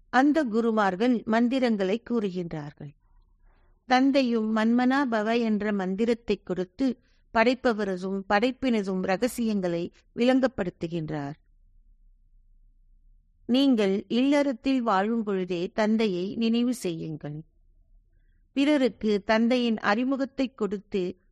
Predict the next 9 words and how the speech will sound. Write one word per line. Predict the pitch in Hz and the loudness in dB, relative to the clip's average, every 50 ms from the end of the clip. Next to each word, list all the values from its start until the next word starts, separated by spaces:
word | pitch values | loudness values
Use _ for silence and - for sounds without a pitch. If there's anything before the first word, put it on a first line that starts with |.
| _ - | _ -2
ஒரு | 208 226 240 240 233 | 0 0 2 0 0
கலங்கரை | - 220 208 214 226 247 254 269 262 269 262 | -4 -4 -2 0 2 2 2 2 2 2 2
விளக்கம் | 226 214 202 196 196 - - - 185 196 226 - - | 2 0 0 0 0 -2 -2 -4 -2 -2 -2 -2 -2
ஆகுங்கள். | 202 190 170 - 170 160 151 151 - 160 151 143 156 _ _ _ _ _ _ _ _ _ _ _ _ _ _ _ - _ _ _ _ _ _ _ _ _ _ _ _ _ _ _ _ _ _ _ _ _ _ _ _ - | -2 -2 -2 -4 -8 -10 -10 -10 -10 -12 -14 -14 -16 _ _ _ _ _ _ _ _ _ _ _ _ _ _ _ -20 _ _ _ _ _ _ _ _ _ _ _ _ _ _ _ _ _ _ _ _ _ _ _ _ -2
ஆத்ம | 226 240 262 269 - - - 311 311 285 254 | 2 2 2 2 0 -4 -4 -2 -2 0 0
உணர்வுடையவர் | 226 240 247 233 247 233 254 254 254 247 254 247 - - | 0 0 -2 -2 -2 -4 -4 -2 -2 0 -2 -2 -2 0
ஆகுவதற்கு | 202 190 196 196 220 202 208 190 185 190 185 - - 254 262 233 - _ _ _ _ _ _ | 2 2 2 0 -2 -6 -6 -4 -4 -4 -6 -6 -4 -4 -2 -4 -4 _ _ _ _ _ _
குழந்தைகளாகிய | - 262 277 294 285 254 277 254 220 233 220 208 196 185 180 190 185 | 0 0 2 2 2 2 0 0 2 2 2 2 0 -2 -2 -4 -4
நீங்கள் | 185 196 208 214 220 226 240 233 - - | -2 -2 -2 -2 0 0 0 -2 -2 -4